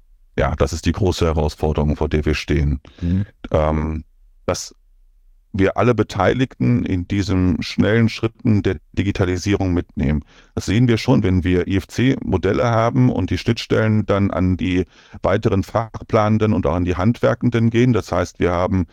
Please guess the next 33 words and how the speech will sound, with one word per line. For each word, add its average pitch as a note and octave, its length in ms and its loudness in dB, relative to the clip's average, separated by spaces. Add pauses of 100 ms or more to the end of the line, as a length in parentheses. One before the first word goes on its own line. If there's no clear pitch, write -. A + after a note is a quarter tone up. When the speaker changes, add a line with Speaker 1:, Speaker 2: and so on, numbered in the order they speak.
(260)
Speaker 1:
im G2+ 120 -2
Grunde B2+ 320 2
genommen G#2+ 360 2
den F#2+ 160 0
digitalen F#2 420 -2
Zwilling A#2 320 0
bis G#2+ 160 -2
zur G2+ 120 -2
letzten - 220 -2
Steckdose - 520 -2
geplant. G#2 500 -2
Wir F#2 140 0
haben F2+ 280 -2
alle F#2 220 -2
Materiallisten, A2+ 880 0
alles F#2 400 -4 (340)
in A2 200 2
das G2+ 160 -2
Gebäude F#2+ 600 0
hineingesetzt F#2+ 840 -2 (240)
und G#2 160 0
dann A#2 180 2
übergeben A2 480 0
wir A#2+ 60 0
das - 280 -6
Modell F#2+ 380 0
an F2+ 160 0
die F#2+ 140 -2
weiteren F2+ 440 0
Fachplanenden G2 840 0
oder E2+ 340 -2
an F2 300 0
die F2+ 220 -2